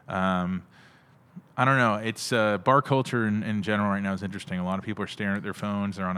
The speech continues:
Untappd. Um, I'm on my phone sometimes more than I should, but at the same time, when you're at a bar, you're having a beer, um, A, life could be a lot worse. You're having a good time, so that's directed at the Yelp culture.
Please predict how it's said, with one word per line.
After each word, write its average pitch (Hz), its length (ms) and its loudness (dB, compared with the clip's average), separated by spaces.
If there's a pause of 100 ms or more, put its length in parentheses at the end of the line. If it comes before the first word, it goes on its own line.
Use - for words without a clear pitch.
Untappd. 95 400 -4 (420)
Um, 92 640 -2 (320)
I'm 104 140 -10
on 110 120 -6
my 107 100 -6
phone 113 440 -4
sometimes 110 400 -6
more 113 160 -4
than 104 100 -6
I 101 60 -4
should, 113 300 -4
but 110 60 -6
at 98 80 -8
the - 80 -14
same 117 240 -6
time, 113 280 -4
when 107 120 -4
you're 147 80 -4
at 196 60 -8
a - 20 -10
bar, 113 260 -6
you're 113 100 -4
having 113 160 -6
a 98 40 -6
beer, 107 320 -2 (420)
um, 95 540 -6
A, 147 240 0
life 120 280 0
could 107 120 -8
be 101 80 -4
a 98 60 -4
lot 104 240 -2
worse. 107 440 -6
You're 107 100 -6
having 107 140 -6
a 107 40 -6
good 101 200 -8
time, 104 400 -6
so 98 320 -10
that's 104 260 -8
directed 104 340 -6
at 92 60 -10
the 104 80 -10
Yelp 98 220 -4
culture. 113 420 -8